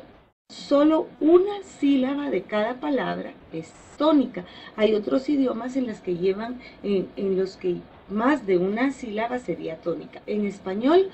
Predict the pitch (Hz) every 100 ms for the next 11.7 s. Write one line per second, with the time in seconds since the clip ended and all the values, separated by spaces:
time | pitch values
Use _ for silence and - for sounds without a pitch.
0 | - - - - _ _ 311 349 381 370
1 | - - 269 220 196 - 320 349 320 285
2 | - 190 175 175 - - - - - 190
3 | 233 262 302 277 214 - 165 - - -
4 | - - 220 180 208 185 151 - - -
5 | - - - 220 208 196 190 202 240 277
6 | - - 233 214 208 - 247 269 240 196
7 | 196 147 - - 185 185 240 247 214 190
8 | 247 247 - 190 190 214 269 - 294 294
9 | 277 - 220 190 185 190 180 170 - 175
10 | 175 - - 180 190 208 196 - - 160
11 | - - - 294 247 170 -